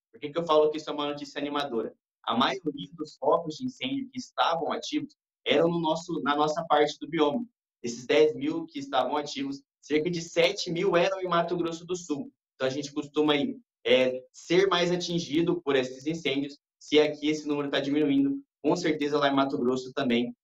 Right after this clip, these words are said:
é uma questão de tempo. O município de Miranda foi um dos mais atingidos pelas chamas nos últimos dias.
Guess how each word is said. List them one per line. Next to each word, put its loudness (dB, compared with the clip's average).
é 2
uma 2
questão -2
de -4
tempo. -4
O -6
município 0
de -2
Miranda 4
foi -4
um 0
dos -2
mais 0
atingidos -4
pelas -2
chamas -2
nos -14
últimos -2
dias. -4